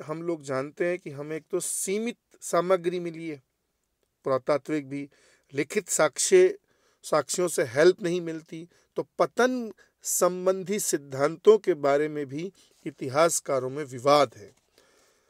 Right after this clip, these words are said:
और साथियों, अगर सिद्धांत, इन सिद्धांतों की बात करें तो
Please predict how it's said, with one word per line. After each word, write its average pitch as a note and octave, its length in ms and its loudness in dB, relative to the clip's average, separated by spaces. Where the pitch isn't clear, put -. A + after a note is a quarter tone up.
और G3+ 380 6
साथियों, F#3+ 400 2
अगर G3 140 4
सिद्धांत, D#3 460 -2
इन G#3 120 -2
सिद्धांतों F3 640 -2
की F3+ 160 -8
बात C#3 320 -2
करें F3+ 280 -4
तो F3+ 440 -4